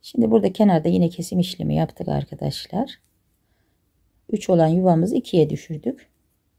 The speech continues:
Sondaki yuvamın içine giriyorum. Sık iğne ile buraya sabitliyorum. Hemen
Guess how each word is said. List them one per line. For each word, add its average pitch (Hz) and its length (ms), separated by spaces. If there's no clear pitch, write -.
Sondaki 190 580
yuvamın 208 380
içine 180 360
giriyorum. 202 540
Sık - 220
iğne 185 280
ile 156 240
buraya 180 280
sabitliyorum. - 840
Hemen 240 640